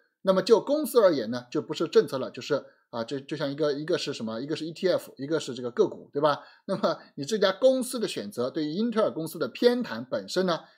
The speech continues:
现如今看来也是有问题的，啊，也是有问题的。那么英特尔公司它过去错过了智能手机时代，也错过了人工智能时代。英特尔的公司的股价和销售额呢，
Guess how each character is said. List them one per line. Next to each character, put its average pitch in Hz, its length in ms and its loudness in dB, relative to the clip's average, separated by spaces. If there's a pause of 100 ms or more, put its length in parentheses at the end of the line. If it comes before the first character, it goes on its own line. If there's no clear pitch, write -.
现 170 240 2
如 120 80 -4
今 131 140 -8
看 127 180 -6
来 104 220 -8 (140)
也 113 160 -2
是 170 140 -2
有 117 120 0
问 131 200 -6
题 - 160 -12
的， - 160 -20 (200)
啊， 120 100 -4
也 113 80 0
是 113 40 -6
有 127 80 -4
问 107 140 -8
题 - 120 -20
的。 85 180 -18 (380)
那 254 100 2
么 254 120 8
英 302 160 -2
特 330 100 6
尔 196 80 6
公 202 180 2
司 220 460 4
它 185 140 -2
过 220 220 4
去 175 180 -4
错 208 260 0
过 151 140 0
了 127 80 -4
智 220 140 -6
能 160 120 -4
手 104 240 -8
机 165 140 -4
时 113 140 -6
代， 123 300 -4 (180)
也 143 140 6
错 208 160 0
过 165 120 0
了 123 100 0
人 156 160 -4
工 190 160 -4
智 151 100 -8
能 113 120 -8
时 110 120 -8
代。 101 240 -12 (260)
英 240 180 2
特 214 160 2
尔 139 40 0
的 131 180 -6 (120)
公 185 160 -2
司 185 100 -10
的 170 100 0
股 107 220 -8
价 180 180 4
和 131 100 -6
销 156 120 -2
售 147 200 -2
额 95 100 -10
呢， 127 200 -6